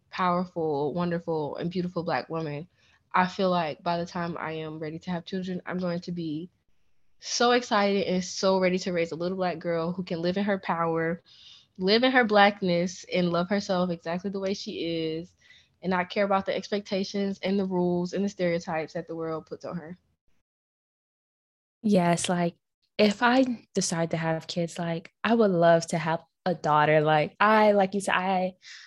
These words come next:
Speaker 2: having a Black daughter, that'd be so cool. Like, I was telling someone, like, I would hate for some of these men to try and cross my daughter because it's going to be terrible for them, because my daughter's not gonna take anything from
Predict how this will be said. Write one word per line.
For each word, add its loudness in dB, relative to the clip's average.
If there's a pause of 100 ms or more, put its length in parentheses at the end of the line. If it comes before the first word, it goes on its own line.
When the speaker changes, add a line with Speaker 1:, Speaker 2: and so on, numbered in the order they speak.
(640)
Speaker 2:
having 2
a 2
Black 2
daughter, 4
that'd 4
be 4
so -2
cool. -4
Like, -4
I 6
was 2
telling -2
someone, -4
like, 0
I 6
would 6 (240)
hate 4
for 6
some 4
of 4
these 0
men 4
to 0
try 2
and -2
cross -4
my -2
daughter 0 (360)
because 6
it's 6
going 6
to 4
be 4
terrible 4
for 0
them, 0
because 0
my 4
daughter's 2
not -4
gonna -4
take 0
anything 2
from 0